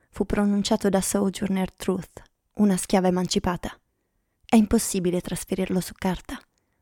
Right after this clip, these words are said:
o trasmettere un'idea adeguata dell'effetto che ha prodotto sul pubblico.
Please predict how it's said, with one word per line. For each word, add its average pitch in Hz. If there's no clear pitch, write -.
o 202
trasmettere 190
un'idea 180
adeguata 180
dell'effetto 175
che 175
ha 170
prodotto 180
sul 175
pubblico. 175